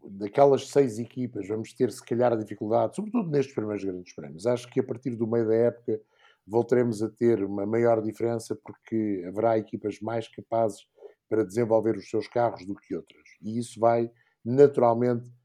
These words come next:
marcar, digamos que um, um status quo entre cada uma delas. Mas neste início de campeonato, até se calhar quinto, sexto grande prémio, hum,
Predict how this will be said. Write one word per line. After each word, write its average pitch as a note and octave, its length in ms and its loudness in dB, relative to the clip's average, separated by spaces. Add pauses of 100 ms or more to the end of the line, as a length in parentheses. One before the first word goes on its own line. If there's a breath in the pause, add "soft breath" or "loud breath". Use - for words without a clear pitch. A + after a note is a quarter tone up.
(160)
marcar, A#2 720 2
digamos A2 480 0
que - 180 -10
um, G#2+ 400 -4
um A2+ 120 -6
status - 460 -2
quo A#2+ 460 4 (160)
entre A2+ 220 -6
cada A#2 260 4
uma G2 160 -2
delas. - 220 -18 (960 soft breath)
Mas A2+ 160 -2
neste F#3+ 360 4
início A#2+ 340 -2
de - 80 -18
campeonato, F#2 560 -6
até G2 260 -4
se - 120 -12
calhar E2+ 360 -8
quinto, G#2+ 380 -6
sexto G2+ 400 -4
grande F#2 200 -8
prémio, E2 420 -14 (580 soft breath)
hum, G#2+ 720 0